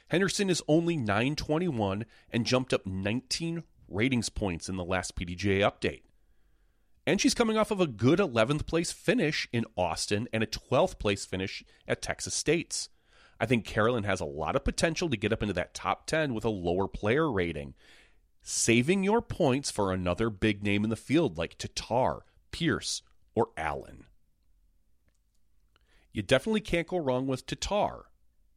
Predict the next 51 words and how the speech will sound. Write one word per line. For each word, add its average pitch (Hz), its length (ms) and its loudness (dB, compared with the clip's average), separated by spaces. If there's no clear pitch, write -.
and 107 120 2
I'd 101 120 2
never, 131 500 0
ever 151 520 2
tell 135 120 4
you 120 120 4
not 120 220 2
to - 60 -10
pick - 220 -4
her. - 180 -14
But 101 80 -4
if 87 40 -4
you 92 60 0
want 85 180 0
to - 60 -6
save 104 180 2
a 120 40 -6
few 170 180 -2
ratings 185 300 2
points 156 460 -4
and 98 80 -4
still 101 200 0
have 104 100 4
a 95 60 0
good 107 180 0
chance 131 320 0
for 117 80 4
one 104 60 4
of 98 60 4
those 90 120 0
coveted 104 400 -2
top - 260 0
spots, - 440 2
I 92 180 0
think 147 360 -6
this 80 240 -4
is 123 140 -4
a 185 60 0
week 95 360 -4
for 123 160 -4
Haley 87 380 -4
King. 131 400 -2
Haley's 113 360 -2
distance 123 720 0
can 120 120 0
help 110 200 0
separate 107 540 0
her 107 80 2
from 95 180 -6
the 95 60 -4
field. 101 500 -4